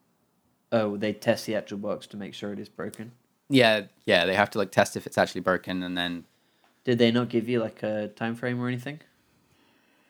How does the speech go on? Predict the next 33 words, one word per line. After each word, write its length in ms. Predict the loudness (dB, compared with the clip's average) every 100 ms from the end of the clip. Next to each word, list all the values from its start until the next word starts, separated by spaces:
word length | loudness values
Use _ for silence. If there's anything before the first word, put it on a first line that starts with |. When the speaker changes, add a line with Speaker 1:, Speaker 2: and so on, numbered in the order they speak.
| _ _ 4
Speaker 2:
Uh, 460 | 6 6 4 2 -2 _ -12
they 100 | -10
said 200 | 2 2
it 100 | 2
could 140 | -4 -2
be 100 | -2
up 100 | -2
to 60 |
twenty-eight 380 | -6 -6 -4 -6
days. 440 | -4 -6 -6 -14 -18 _ _ _
Speaker 1:
Ugh. 200 | -12 -12 -14 -20 _ _ _ _ _ _ _ _ _ _ _ _
Speaker 2:
But 100 | 2
I 40 |
don't 120 | 2 0
think 120 | -6
it's 80 | -8
gonna 160 | -8
take 140 | -8 -6
Speaker 1:
Gross. 140 | -4
Speaker 2:
that 0 | -4
long. 160 | -8 -4
I 80 | -2
think 180 | 0
that's 220 | 0 0 0
more 180 | 0 2
of 80 |
a, 80 | 4
like, 240 | 2 0 -2
a 220 | -8 -10 -18 -2
cover, 400 | 2 2 0 -6 _ -20
I 60 | -20
think. 380 | -18 -18 _ _ _ _
Speaker 1:
Sure. 280 | -20 -18 -18